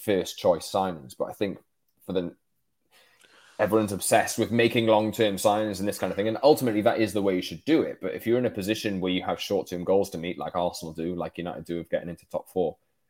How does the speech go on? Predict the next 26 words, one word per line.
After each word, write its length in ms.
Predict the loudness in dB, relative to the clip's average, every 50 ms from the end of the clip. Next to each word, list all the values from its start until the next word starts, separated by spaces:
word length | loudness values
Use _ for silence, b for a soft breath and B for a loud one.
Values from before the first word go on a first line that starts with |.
| _ _ _
having 280 | 0 2 4 4 4 2
that 140 | 0 -2 -4
experience 960 | -4 -6 -6 -2 2 2 2 2 2 0 -4 -6 -12 -12 -12 -12 -12 -14 -16 _ _ _ _ _ _ _ _ -12
and 160 | -8 -4 0
know-how 600 | 2 4 4 2 2 0 -2 0 -2 -2 -4 -8 _ _ _ _ _ _ _ _ _ _ _ _ _ 2
is 300 | 4 4 4 2 0 2
actually 360 | 2 2 2 2 0 0 2
quite 260 | 6 8 8 8 8
vital. 380 | 8 6 6 6 4 2 -2 -4
So 180 | 0 2 2 4
I 40 |
think 340 | 6 4 4 4 2 -4 -12 B B B B B B B B B B B
Sabitzer, 760 | 10 10 10 10 10 4 4 8 12 12 12 12 12 10 6
a 40 | 2
twenty-eight, 480 | 4 6 6 6 6 6 4 4 2
experienced, 760 | 0 -8 -12 -14 -8 -2 0 2 2 4 2 2 0 -2 -2
played 160 | -2 -2 -2 -2
Champions 340 | -6 -8 -8 -8 -10 -8
League, 220 | -6 -4 -4 -6 -8 _ _ _ _ _
captain 240 | -12 -12 -10 -10 -8
of 60 | -4
Austria, 560 | -4 -4 -4 -6 -6 -2 0 2 2 0 0 -6 _ _ _ _ _ _ _ _ _ _ _ _ _ _ _ _ _ _ _ _ _ -8
a 80 | -8 -6
really 300 | -4 -2 0 0 2 2
good 160 | 2 2 0
acquisition 500 | 0 -4 -4 -4 -4 -4 -6 -8 -14